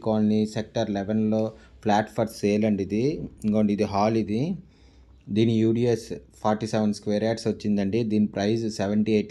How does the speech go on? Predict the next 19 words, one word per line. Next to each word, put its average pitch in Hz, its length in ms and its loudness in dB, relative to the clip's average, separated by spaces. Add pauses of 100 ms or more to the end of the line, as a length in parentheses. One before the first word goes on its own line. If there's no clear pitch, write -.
ల్యాక్స్ 110 300 0
వచ్చింది. 104 340 0 (120)
నెగోషియబుల్. 107 720 0
ఇంట్రెస్ట్ 101 460 -4
ఉన్నోళ్ళు 107 440 0 (460)
జైర్ 104 280 4
కన్సల్టెన్సీ 107 640 0 (120)
కాంటాక్ట్ 101 500 -2
చేయండి. 104 420 0 (140)
For 113 100 2 (140)
more 107 160 2 (100)
videos, 107 480 2
please 110 260 0 (100)
visit 107 360 -2
our 104 180 4
YouTube 110 380 -4
channel 107 360 2
జైర్ 104 280 2
కన్సల్టెన్సీ. 104 720 -2